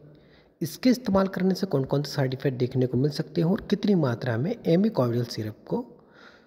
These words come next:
doctor के द्वारा इस्तेमाल करने की सलाह दी जाती है। दोस्तों,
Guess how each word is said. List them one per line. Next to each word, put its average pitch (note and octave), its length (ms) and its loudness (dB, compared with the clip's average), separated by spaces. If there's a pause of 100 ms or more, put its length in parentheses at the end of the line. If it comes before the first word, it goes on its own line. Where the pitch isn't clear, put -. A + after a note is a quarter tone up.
(180)
doctor F3+ 280 4
के - 120 2
द्वारा A#2+ 360 0
इस्तेमाल C3+ 480 0
करने G#2+ 280 -4
की F3+ 140 -6
सलाह C3 240 0
दी G2 140 -12
जाती G2 300 -12
है। - 120 -20 (880)
दोस्तों, A3+ 200 4